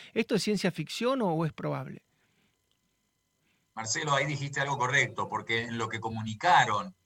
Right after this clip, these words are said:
Speaker 2: del grupo de Elon Musk y lo que él dijo, justamente se habla de enfermedades, eso es lo que enfatizaste al principio, pero también es para poder que la interfaz conecte a una persona que no tiene la capacidad de hacerlo,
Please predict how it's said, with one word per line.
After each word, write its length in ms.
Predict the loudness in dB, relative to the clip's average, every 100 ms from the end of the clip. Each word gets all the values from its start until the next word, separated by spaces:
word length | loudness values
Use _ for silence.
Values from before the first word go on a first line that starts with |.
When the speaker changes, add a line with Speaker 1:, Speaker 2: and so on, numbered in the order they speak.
| _ _
Speaker 2:
del 200 | -6 -4
grupo 260 | -2 0
de 80 | 0
Elon 180 | 0 2
Musk 380 | 4 4 2 -6
y 80 | -8
lo 100 | -2
que 100 | -2
él 100 | 0
dijo, 540 | -4 -2 -2 -2 -4 _ _ _
justamente 800 | -6 -2 -2 -2 -2 -4 -6 -12 _ _ -16
se 240 | -2 6
habla 220 | 6 6
de 80 | 0
enfermedades, 680 | 0 -2 2 4 4 2 0
eso 160 | -4
es 40 | -4
lo 60 |
que 60 | -2
enfatizaste 500 | -2 -4 -2 -2 -2
al 80 | -4
principio, 680 | -2 -2 -2 -6 -6 -8 -10 _ _ _
pero 560 | 0 4 6 4 0 _
también 480 | -2 0 0 -2 0
es 300 | 0 -2 -6 _ 0
para 240 | 2 4
poder 420 | 2 2 2 2
que 100 | 0
la 60 | -2
interfaz 680 | -2 -2 -4 2 2 2 -2
conecte 640 | -6 0 0 -2 -4 -2
a 60 | 0
una 260 | 0 0
persona 560 | -2 -2 0 0 0 -2
que 80 | -4
no 120 | -4
tiene 160 | -4
la 120 | -2 -2
capacidad 340 | -2 -2 0
de 80 | 0
hacerlo, 560 | 0 0 0 0 -4